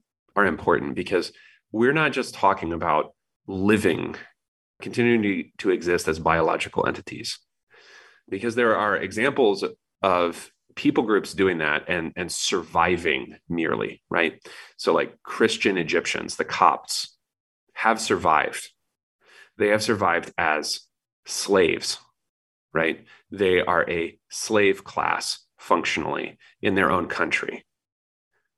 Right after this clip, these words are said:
We don't want that. We want to exercise sovereignty,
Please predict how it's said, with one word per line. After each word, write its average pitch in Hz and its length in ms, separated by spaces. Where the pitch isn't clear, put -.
We 113 140
don't 107 200
want 90 260
that. - 340
We 98 200
want 98 400
to - 240
exercise 78 800
sovereignty, - 1000